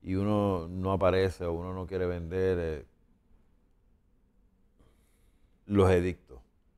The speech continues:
emplazamiento por edicto. Y me explico.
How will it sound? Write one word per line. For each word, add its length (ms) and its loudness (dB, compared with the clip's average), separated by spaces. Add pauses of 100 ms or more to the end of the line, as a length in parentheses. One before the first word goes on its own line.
(300)
emplazamiento 840 -8
por 200 -6
edicto. 440 -10 (720)
Y 80 -8
me 80 -4
explico. 480 -12